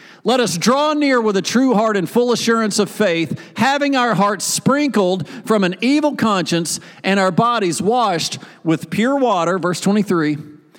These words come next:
"Let us hold fast the confession of our hope without wavering, for he who promised is faithful." We've got to go back to nineteen. "Therefore, brethren, having boldness to enter by the holiest,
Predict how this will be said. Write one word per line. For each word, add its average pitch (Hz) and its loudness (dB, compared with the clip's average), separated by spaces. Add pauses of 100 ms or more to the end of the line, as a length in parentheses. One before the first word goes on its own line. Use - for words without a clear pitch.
(160)
"Let 208 2
us 185 0
hold 277 2
fast 226 0
the 208 2
confession 254 0
of 247 0
our 233 2
hope 202 -2
without 208 2
wavering, 185 2 (220)
for 170 0
he 175 2
who 160 2
promised 156 -2 (380)
is 139 -2
faithful." 165 -4 (1500)
We've 139 -2
got 190 0
to 220 0
go 220 0
back 208 0
to 202 -2
nineteen. 196 0
"Therefore, 208 0
brethren, 185 0 (120)
having 214 0
boldness 302 0
to 311 0
enter 254 2
by 220 0
the 208 0
holiest, 220 0